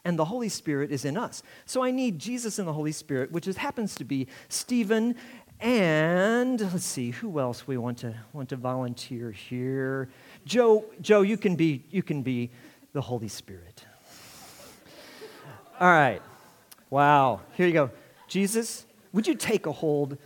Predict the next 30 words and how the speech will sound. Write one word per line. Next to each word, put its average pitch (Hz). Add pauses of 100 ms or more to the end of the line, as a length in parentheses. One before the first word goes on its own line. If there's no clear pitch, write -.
(140)
of 135
this 151
fine 165
young 143
man 120
right 120
there? 110 (320)
And, 180 (420)
and 151
the 143
Holy 147
Spirit, 143
would 143
you 139
come 135
alongside 113
of 98
him? 92 (880)
All 175
right. 160 (120)
Now, 170 (640)
Daniel 220
is 156
united 160 (400)
in 170 (260)
Christ. - (1300)
He 180
is 135 (100)
in 240
Jesus, 190